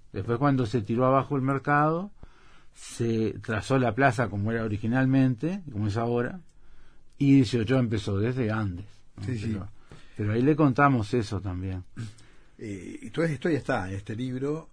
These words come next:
Speaker 2: <clears throat> Este, para los oyentes, vos búsquenlo, porque realmente es una historia, <clears throat> toda, toda esta historia previa que se conoce menos todavía.
Speaker 1: Claro.
Speaker 2: Porque después ya vino,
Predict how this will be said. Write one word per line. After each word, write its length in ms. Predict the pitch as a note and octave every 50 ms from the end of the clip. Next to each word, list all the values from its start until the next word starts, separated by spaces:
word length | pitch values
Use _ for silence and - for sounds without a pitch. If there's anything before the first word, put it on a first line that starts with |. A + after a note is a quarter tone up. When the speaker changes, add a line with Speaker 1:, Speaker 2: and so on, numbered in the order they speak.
| - - -
Speaker 2:
<clears throat> 220 | - F3+ D#3 - - - - - - - - - - -
Este, 280 | A2+ G#2+ - - G2+
para 240 | - G2+ F#2 F#2 F2
los 200 | E2 F2 F#2 F#2
oyentes, 280 | G2 G2+ A#2 B2 A#2+ G#2
vos 160 | A2+ A2 F2 E2+
búsquenlo, 560 | F2 F2 A2 A#2 - - B2+ A#2+ A#2 A#2+ C3
porque 200 | C3+ C3+ A#2+ A#2
realmente 320 | A2 G#2+ A2 B2+ C3 C3
es 60 | - C#3+ B2
una 60 | B2
historia, 480 | A2 - C3+ C3 C3 C3 C3+ B2+ - - -
<clears throat> 720 | - E3+ C#3 - - - - - - - - - - - -
toda, 160 | - D3 F#3 D#3 - - -
toda 100 | - F#3+
esta 120 | G3+ D3+ C3
historia 1000 | - - C#3+ D#3 E3 E3 E3 E3+ D3 B2 G2+ F#2 E2+ E2+ F2 F2 E2 E2 F2 - - - -
previa 460 | C3+ C3+ D3+ C#3+ C3+ C3+ C#3+ C#3 B2+
que 100 | - G#2+
se 80 | -
conoce 300 | - G2 G#2 A#2+ - A#2
menos 280 | A2 C3 C3 A2+ G#2 G2
todavía. 440 | - F#2+ F#2 F2 F2+ G2 G2+ A2 A2
Speaker 1:
Claro. 500 | - B2+ B2 A#2+ A2 G#2+ G#2+ B2+ D#3 D3+ - - -
Speaker 2:
Porque 200 | - - G#2 B2
después 240 | C3+ C3+ - G#3 G3+
ya 80 | G#3 F#3
vino, 420 | F3+ F#3 F#3 F#3+ G3 G3+ - -